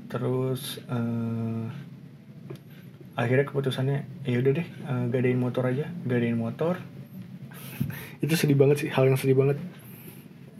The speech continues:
Hmm, gua dibawa sama nyokap gua ke tempat, eh, leasing, tempat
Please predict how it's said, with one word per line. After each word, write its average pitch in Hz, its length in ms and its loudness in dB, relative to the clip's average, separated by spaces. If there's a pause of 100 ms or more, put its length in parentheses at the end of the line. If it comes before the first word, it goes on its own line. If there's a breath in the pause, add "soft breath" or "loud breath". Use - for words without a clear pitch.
Hmm, 135 480 4
gua 143 240 10
dibawa 143 400 8
sama 135 240 2
nyokap 131 240 2
gua 143 240 6
ke 135 160 4
tempat, 127 640 0
eh, 127 800 -2
leasing, 127 320 4
tempat 139 240 0